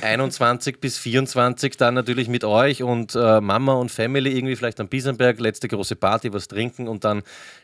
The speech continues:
chillen und den, den Weltuntergang gemeinsam genießen. Aber jetzt einmal ehrlich, die zwanzig Stunden davor, also wenn das jetzt so wär, ich würd schauen, dass ich mir einen Golfschläger organisiere und da mal das Riesenstudiofenster einfach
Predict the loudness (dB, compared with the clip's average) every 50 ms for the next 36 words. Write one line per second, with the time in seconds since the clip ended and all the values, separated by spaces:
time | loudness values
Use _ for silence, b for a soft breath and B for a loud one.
0 | B B -2 -2 0 0 0 -2 -2 -2 -2 0 0 0 0 0 0 -2 -2 0
1 | 2 2 2 2 0 0 0 0 0 2 2 0 0 0 0 0 0 0 -2 -4
2 | -6 -6 -4 -2 -2 -2 -4 -4 -4 -4 -6 -6 -6 -8 -8 -8 -8 -8 -10 -8
3 | -8 -6 -4 -4 -4 -4 -4 -4 -4 -4 -4 -6 -10 -6 -2 0 0 0 0 -4
4 | -6 -6 -4 -4 -4 -4 -2 -2 -4 -4 -4 -2 2 4 4 4 4 2 0 B
5 | B B B B B B B B B B B B 0 0 2 2 2 2 0 0
6 | 0 0 0 0 0 0 0 4 4 6 6 6 4 2 -2 -4 -2 0 -2 -2
7 | -2 -4 -16 -18 _ _ -10 -4 -2 -2 0 0 -2 -4 -2 -4 -4 -2 2 2
8 | 2 2 0 -2 0 0 2 2 2 2 2 2 2 0 -2 -4 -4 -4 -4 -2
9 | -2 -2 0 0 2 2 2 0 -2 -4 -4 -4 -4 -4 -4 -6 -10 -8 -6 -6
10 | -4 -2 -2 -2 -2 -2 -4 -4 -2 -4 -4 -4 -4 -6